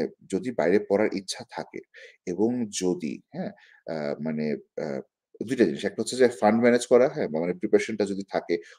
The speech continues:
অথবা ধরো যে মানে ফাইন্যান্সিয়াল ব্যাকগ্রাউন্ডটা থাকে যে চলে যেতে পারবে, হ্যাঁ, আমার মতে তাহলে এটা করা উচিত, হ্যাঁ, যত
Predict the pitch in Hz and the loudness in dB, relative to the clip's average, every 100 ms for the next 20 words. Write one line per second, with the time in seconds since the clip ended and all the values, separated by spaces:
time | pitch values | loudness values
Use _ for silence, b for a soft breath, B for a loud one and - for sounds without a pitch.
0 | _ - 92 113 107 101 98 95 90 90 | _ 2 4 6 6 6 6 6 4 4
1 | 92 87 b b b - 87 90 98 95 | 6 6 b b b -2 0 2 2 2
2 | 95 110 95 92 95 98 98 - - 80 | 4 4 6 6 6 4 2 -4 -6 -6
3 | 73 101 90 85 85 53 - - - - | 0 2 4 2 -2 -4 -4 -6 -8 -10
4 | b b b - 101 98 95 113 95 90 | b b b -2 0 0 -2 -4 -4 -4
5 | 85 85 60 50 - - - 202 - 82 | -2 0 0 -2 -8 -16 -8 -8 -6 -8